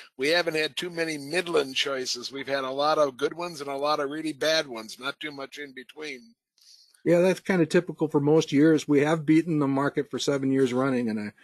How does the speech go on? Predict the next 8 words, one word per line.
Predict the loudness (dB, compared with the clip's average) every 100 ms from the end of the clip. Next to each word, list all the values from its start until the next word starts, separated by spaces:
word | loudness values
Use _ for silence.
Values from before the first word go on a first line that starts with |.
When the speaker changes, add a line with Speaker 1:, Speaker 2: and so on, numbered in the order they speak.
| _ _ -6
Speaker 2:
knocking | -2 0 0 0
on | 0 2
wood | 4 2 2 -2
'cause | -2 -2 -6 -12 _ _ _ -20 -20 _ _ -20 _ _ _ _ _ _ _ _ _ _
don't | -4
wanna | 0 0
jinx | 2 2 2 -2
that. | -6 -8